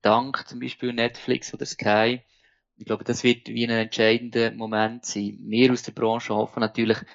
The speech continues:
dass sie nicht einfach nur Lizenzen kaufen, sondern dass sie wirklich auch Eigenproduktionen, also sogenannte Originals, in Auftrag geben, weil das wäre natürlich spannend, wenn man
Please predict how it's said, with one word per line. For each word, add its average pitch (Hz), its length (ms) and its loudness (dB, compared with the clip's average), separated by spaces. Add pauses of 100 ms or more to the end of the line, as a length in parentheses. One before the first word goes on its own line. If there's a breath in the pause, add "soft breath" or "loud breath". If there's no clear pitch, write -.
(220 loud breath)
dass - 140 -8
sie 110 60 -4
nicht 107 140 2
einfach 110 200 6
nur 113 160 -2
Lizenzen 113 920 0
kaufen, 135 680 -2
sondern 113 400 -8
dass 110 140 -8
sie 110 120 -10
wirklich - 320 -10
auch 113 320 -4 (880)
Eigenproduktionen, 123 1000 2
also 107 180 2
sogenannte 110 560 0
Originals, 127 800 4
in 120 260 -4
Auftrag 123 500 0
geben, 120 320 0
weil 110 100 -6
das 117 200 -6
wäre 107 100 0
natürlich 107 500 -6
spannend, 120 540 -2
wenn 107 160 0
man 110 140 -4